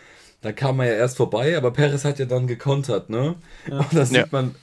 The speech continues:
Speaker 1: dann kam noch die Wiederholung mit Toto Wolff, wie er
Speaker 3: Ja.
Speaker 1: sich so gefreut
Speaker 3: Ja, ja.
Speaker 1: hat. Und dann hat er gelacht, als er gesehen hat, dass es doch nicht geklappt hat. <laughs> Das ist
Speaker 3: Richtig.
Speaker 1: richtig geil.
Speaker 3: Ja.
Speaker 2: Aber wenn man sich anschaut, die ersten sechs Plätze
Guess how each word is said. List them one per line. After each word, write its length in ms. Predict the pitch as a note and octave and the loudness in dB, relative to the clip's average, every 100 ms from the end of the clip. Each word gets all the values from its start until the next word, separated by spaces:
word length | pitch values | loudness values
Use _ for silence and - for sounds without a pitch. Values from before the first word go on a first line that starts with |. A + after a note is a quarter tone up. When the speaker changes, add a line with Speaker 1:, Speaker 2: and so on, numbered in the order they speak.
| - | -10
Speaker 1:
dann 220 | A#2 A2+ | -2 -2
kam 180 | C#3+ C3+ | 0 0
noch 80 | B2+ | 0
die 100 | B2 | 0
Wiederholung 420 | G#2 A2 C#3 C3+ | 0 4 4 4
mit 140 | A2+ - | 0 -2
Toto 260 | A#2 G#2 | -2 0
Wolff, 360 | G#2+ C#3 D#3+ D#3+ - - | 2 4 2 -2 -12 -2
wie 120 | A2+ | 6
er 60 | C#3 | 8
Speaker 3:
Ja. 140 | C#3 | 8
Speaker 1:
sich 100 | C3+ | 8
so 80 | C3 | 6
gefreut 560 | B2+ B2+ B2 D3+ G3+ - | 4 2 4 6 4 4
Speaker 3:
Ja, 60 | |
ja. 60 | E3 | 0
Speaker 1:
hat. 120 | E3 - | 0 0
Und 160 | D#3+ C#3+ | 2 4
dann 100 | B2+ | 4
hat 120 | D#3+ | 4
er 80 | D3 | 2
gelacht, 400 | B2+ B2+ D#3 - | 2 2 2 2
als 140 | B2+ | 2
er 80 | B2+ | 2
gesehen 320 | C3 C3 D3 | 2 2 2
hat, 120 | C3+ - | 0 2
dass 100 | A2+ | 4
es 140 | - | 4
doch 100 | C3+ | 2
nicht 240 | D3+ C3 - | 2 0 0
geklappt 380 | C3 C#3 B2+ C3+ | 0 0 2 2
hat. 120 | A#2+ | 2
<laughs> 40 | |
Das 580 | - - - B2 F3+ C3+ | 2 4 2 4 4 6
ist 160 | F#3 E3 | 4 2
Speaker 3:
Richtig. 0 | |
Speaker 1:
richtig 480 | F3+ G3+ - D#3+ - | 0 0 -4 -4 -2
geil. 460 | D3 D#3 D#3+ D3+ C3+ C4+ - F#3+ F#3 A#2 | -2 0 -4 -4 -4 -2 -2 -2 -2 2
Speaker 3:
Ja. 320 | B2 A#2 - - - - - - G#3+ G3 - - | 4 4 0 -8 -20 -20 -18 -6 -2 -2 -4 -6
Speaker 2:
Aber 120 | C3 B2+ | -2 0
wenn 60 | B2+ | 0
man 100 | B2 | -2
sich 260 | B2 - | -8 -8
anschaut, 520 | A2+ A#2+ - D#3 A#3+ - - | -10 -10 -6 -6 -8 -14 -16
die 180 | D3 C#3 | -8 -6
ersten 420 | D3 - B3 B3 | -8 -10 -14 -14
sechs 460 | - D3+ F3+ - - _ _ | -10 -8 -8 -12 -20 _ _
Plätze 600 | A2+ A#2 A2+ - F3 B3 | -6 -4 -6 -8 -8 -8